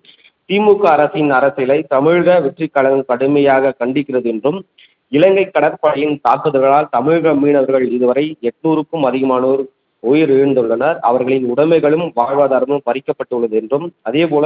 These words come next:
குஜராத் போன்ற மற்ற மாநிலங்களில் மீனவர்களுக்காக மட்டும் பாதுகாப்பாக இருக்கும் மத்திய அரசு ஏன் தமிழக மீனவர்களை மட்டும் கைவிட்டு விடுகிறது? கடந்த பத்து ஆண்டுகளில் மேலாக மத்திய அரசின் ஆட்சி அதிகாரத்தில் இருக்கும் பாஜக அரசு கச்சத்தீவு மற்றும் தமிழக மீனவர்கள் விவகாரத்தில்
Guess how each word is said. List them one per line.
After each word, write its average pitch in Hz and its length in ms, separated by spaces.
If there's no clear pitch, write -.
குஜராத் 160 540
போன்ற 131 260
மற்ற 120 320
மாநிலங்களில் 139 680
மீனவர்களுக்காக 127 840
மட்டும் 147 420
பாதுகாப்பாக 135 760
இருக்கும் 127 380
மத்திய 147 340
அரசு 139 440
ஏன் 196 280
தமிழக 185 420
மீனவர்களை 147 380
மட்டும் 139 340
கைவிட்டு 139 420
விடுகிறது? 123 440
கடந்த 131 280
பத்து 143 320
ஆண்டுகளில் 165 560
மேலாக 139 460
மத்திய 143 380
அரசின் 139 300
ஆட்சி 139 320
அதிகாரத்தில் 127 540
இருக்கும் 120 320
பாஜக 135 340
அரசு 135 460
கச்சத்தீவு 143 760
மற்றும் 151 420
தமிழக 185 420
மீனவர்கள் 151 500
விவகாரத்தில் 143 800